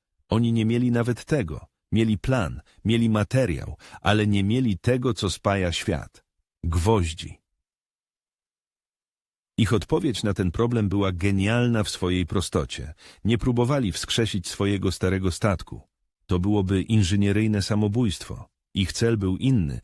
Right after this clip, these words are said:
zbudować nie Porsche z części rozbitego Forda, lecz traktor. Brzydki, powolny, ale zdolny wywieźć ich z tego przeklętego pola. Budowali słup lub barkas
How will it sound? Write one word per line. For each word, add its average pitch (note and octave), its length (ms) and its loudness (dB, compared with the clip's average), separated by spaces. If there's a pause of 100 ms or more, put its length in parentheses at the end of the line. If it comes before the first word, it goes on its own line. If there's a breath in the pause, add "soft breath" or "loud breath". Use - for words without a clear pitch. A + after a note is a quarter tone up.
(200 loud breath)
zbudować F#2+ 640 0
nie A2 200 2
Porsche G2 480 0
z - 60 -8
części G#2+ 420 0
rozbitego F2 520 -2
Forda, G#2+ 400 -2
lecz E2 260 -2
traktor. - 580 -4 (300 loud breath)
Brzydki, F#2+ 520 0
powolny, G#2+ 640 2
ale F2 180 2
zdolny G#2+ 520 2
wywieźć G2+ 480 0
ich G2 220 -4
z - 60 -8
tego F#2 240 0
przeklętego F#2 680 -2
pola. - 480 -8 (300)
Budowali G2+ 500 2
słup B2+ 400 -2
lub F2+ 240 -2
barkas F2+ 580 -2